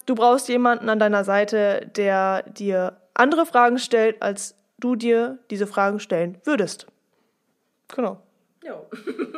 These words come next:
Speaker 1: <laughs> Prima. Also, wenn du so nichts mehr hast, dann würde ich schon fast die Folge, äh, beenden.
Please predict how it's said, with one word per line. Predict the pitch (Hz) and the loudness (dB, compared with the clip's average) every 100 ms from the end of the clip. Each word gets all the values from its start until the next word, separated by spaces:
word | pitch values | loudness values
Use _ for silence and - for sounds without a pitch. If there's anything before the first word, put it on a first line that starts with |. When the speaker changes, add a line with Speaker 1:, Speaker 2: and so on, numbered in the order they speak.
| 285 - - - - 247 - | -14 -14 -16 -20 -20 -18 -16
Speaker 1:
<laughs> | - - _ - - 370 - - - - - | -16 -18 _ -12 -10 -10 -14 -18 -20 -20 0
Prima. | 392 247 208 - _ _ - | 2 4 0 -10 _ _ 0
Also, | 311 262 277 254 | 2 4 2 2
wenn | 320 339 285 | 2 0 0
du | 370 453 381 320 277 | 0 2 0 -2 -4
so | 320 320 | -4 -4
nichts | 262 311 - 269 | -4 -6 -6 -2
mehr | 269 247 | 0 4
hast, | 262 480 - - - | 2 2 -4 -16 -2
dann | 277 269 254 240 240 | 2 2 0 -4 -8
würde | 240 269 | -6 -6
ich | 277 | -4
schon | 294 | -4
fast | 285 233 226 - | -2 -2 -2 -6
die | 277 | -10
Folge, | - 208 196 240 294 392 | -4 -4 0 2 2 0
äh, | - 269 294 | -2 -2 0
beenden. | 370 - 254 180 156 170 175 | -2 0 0 -2 -8 -12 -12